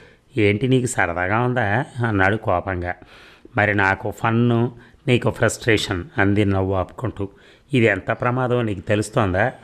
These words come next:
అన్నాడు గారా-, గాబరాగా. "ఏమిటో ఆ ప్రమాదం? నేను సేఫ్ పీరియడ్లో లేను. అది చెప్పే అంతలోనే తమరు చేయాల్సిందంతా చేశారు. ఇక ముందు పిల్లల్ని పెంచడానికి ఏర్పాట్లు చేసుకోండి.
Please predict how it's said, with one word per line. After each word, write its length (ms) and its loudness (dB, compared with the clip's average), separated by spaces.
అన్నాడు 360 2
గారా-, 680 -2
గాబరాగా. 560 -4
"ఏమిటో 340 2
ఆ 140 4
ప్రమాదం? 580 0
నేను 220 2
సేఫ్ 420 0
పీరియడ్లో 440 4
లేను. 380 2
అది 160 2
చెప్పే 380 -4
అంతలోనే 440 0
తమరు 420 0
చేయాల్సిందంతా 760 0
చేశారు. 400 0
ఇక 140 0
ముందు 260 2
పిల్లల్ని 400 0
పెంచడానికి 560 0
ఏర్పాట్లు 460 0
చేసుకోండి. 560 -2